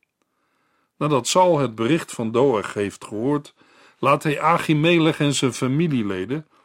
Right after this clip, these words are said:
de priesters van Nob, bij zich komen. Vervolgens verschijnen ze allemaal voor de koning. Er wordt een soort rechtszitting gehouden.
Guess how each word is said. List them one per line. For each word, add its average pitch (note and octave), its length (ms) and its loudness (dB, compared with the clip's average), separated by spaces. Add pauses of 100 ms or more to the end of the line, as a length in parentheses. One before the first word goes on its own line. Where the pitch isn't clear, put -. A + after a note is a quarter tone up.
(240)
de F2 120 -12
priesters G2+ 500 -6
van F#2+ 180 -10
Nob, C3+ 240 -2 (280)
bij D3 300 0
zich C#3+ 240 -6
komen. G2 400 -4 (1080)
Vervolgens F#3 920 0
verschijnen E3+ 560 2
ze D3 160 -2
allemaal D#3 480 2
voor B2 200 -2
de A#2 100 -2
koning. F#2 460 -2 (840)
Er C3 160 -2
wordt D#3+ 260 2
een G#2+ 120 -2
soort A#2 360 2
rechtszitting C3+ 1000 -2
gehouden. G#2+ 500 -2